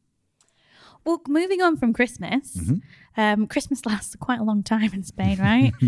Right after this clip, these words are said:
Speaker 2: <laughs>
Speaker 1: First Sunday of Advent, which is usually the end of November, beginning of December, right through to January. Um, and in there, you've got New Year. Tell us a bit about New Year in Spain, Alan.
Speaker 2: So New Year is,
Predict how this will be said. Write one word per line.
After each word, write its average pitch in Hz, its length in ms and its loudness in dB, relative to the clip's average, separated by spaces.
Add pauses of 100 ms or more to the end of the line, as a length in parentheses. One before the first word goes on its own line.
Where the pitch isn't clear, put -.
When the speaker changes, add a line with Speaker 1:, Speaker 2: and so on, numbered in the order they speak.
(100)
Speaker 2:
<laughs> - 280 -2
Speaker 1:
First 208 400 -2
Sunday 214 420 2
of 202 140 -4
Advent, 202 400 0
which - 160 -10
is 190 120 -6
usually 190 260 -4
the 185 180 -2
end 185 180 -2
of 185 80 -8
November, 190 320 -2
beginning 185 300 -4
of 185 80 -6
December, 190 480 -2
right 202 340 0
through 202 220 -6
to 196 100 -10
January. 190 680 -4 (340)
Um, 214 140 0
and 240 100 4
in 320 140 4
there, 208 100 0
you've 214 220 -2
got 226 220 -2
New 240 180 2
Year. 269 400 0 (640)
Tell - 220 -4
us 330 120 -2
a 269 40 -8
bit 294 160 -4
about 262 240 -4
New 254 160 2
Year 240 220 0
in 165 140 -8
Spain, - 320 -14
Alan. - 100 -14 (260)
Speaker 2:
So - 120 0
New 214 200 6
Year 262 280 2
is, 147 340 0